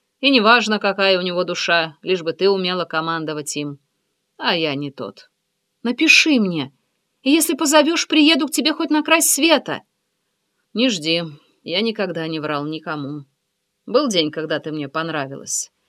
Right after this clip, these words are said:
Если б ты тогда сказала нынешние слова, жизнь, может, и повернулась бы иначе. Ну, а теперь зачем поджигать сугроб зимой? Он всё равно не загорится. А может, всё же оттает?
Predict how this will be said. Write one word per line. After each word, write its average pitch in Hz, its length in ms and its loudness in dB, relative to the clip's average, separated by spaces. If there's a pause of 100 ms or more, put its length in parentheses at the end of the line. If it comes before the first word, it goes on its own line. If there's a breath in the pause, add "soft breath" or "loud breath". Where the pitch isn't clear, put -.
(340)
Если 233 220 -6
б 247 60 -10
ты 285 80 0
тогда 262 280 4
сказала 254 580 4
нынешние 165 540 -4
слова, 147 540 -2
жизнь, 254 320 -2
может, 240 300 -2
и 254 40 -4
повернулась 185 680 -4
бы 190 180 -2
иначе. 175 540 -6 (640)
Ну, 320 60 -8
а 339 120 -4
теперь 285 300 2
зачем 240 440 0
поджигать 170 480 -2
сугроб 165 400 -4
зимой? 156 500 -6 (140)
Он 247 160 -8
всё 214 180 -4
равно 185 260 -2
не 202 160 -4
загорится. 139 840 -6 (1120)
А 190 100 -12
может, 202 260 -4
всё - 200 -8
же 185 140 -6
оттает? 208 520 -8